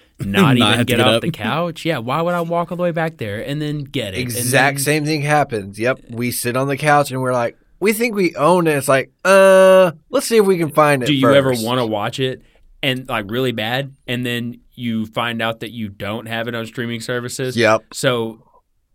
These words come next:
Speaker 3: Then it's just like a drag. It's like, uh,
Speaker 1: I
Speaker 2: Like
Speaker 1: did that the other day, and I had to go buy a movie because it was just nowhere.
Speaker 2: No, there
Speaker 1: And
Speaker 2: were,
Speaker 1: so
Speaker 2: I'm
Speaker 1: I
Speaker 2: talking
Speaker 1: just
Speaker 2: about
Speaker 1: was
Speaker 2: you
Speaker 1: like,
Speaker 2: have the
Speaker 1: "Damn."
Speaker 2: movie,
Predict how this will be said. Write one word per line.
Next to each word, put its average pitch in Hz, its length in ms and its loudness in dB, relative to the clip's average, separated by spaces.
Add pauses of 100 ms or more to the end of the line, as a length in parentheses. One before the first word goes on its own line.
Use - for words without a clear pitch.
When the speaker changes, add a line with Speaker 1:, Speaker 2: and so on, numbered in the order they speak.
(120)
Speaker 3:
Then 131 200 2
it's 147 160 4
just 160 240 2
like 143 120 4
a 139 80 0
drag. 127 320 2
It's 113 140 -6
like, 113 280 -2
uh, 139 640 6 (140)
Speaker 1:
I 117 80 -2
Speaker 2:
Like 147 120 0
Speaker 1:
did 117 160 2
that 110 120 6
the - 100 4
other 104 140 4
day, 104 160 6
and 104 100 4
I 104 40 4
had 107 120 4
to 104 60 2
go 107 140 4
buy 101 400 2
a 101 120 0
movie 101 360 4
because 107 260 0
it 107 80 0
was 98 160 -2
just 104 320 -4
nowhere. 104 680 2
Speaker 2:
No, 117 240 -6
there 120 140 0
Speaker 1:
And 117 80 2
Speaker 2:
were, - 60 -2
Speaker 1:
so 104 300 4
Speaker 2:
I'm - 80 -2
Speaker 1:
I 101 60 2
Speaker 2:
talking 170 160 4
Speaker 1:
just 160 100 0
Speaker 2:
about 139 220 0
Speaker 1:
was 123 80 -4
Speaker 2:
you 131 120 2
Speaker 1:
like, 98 100 -6
Speaker 2:
have 165 180 0
the 147 80 -4
Speaker 1:
"Damn." 127 120 0
Speaker 2:
movie, 101 600 -4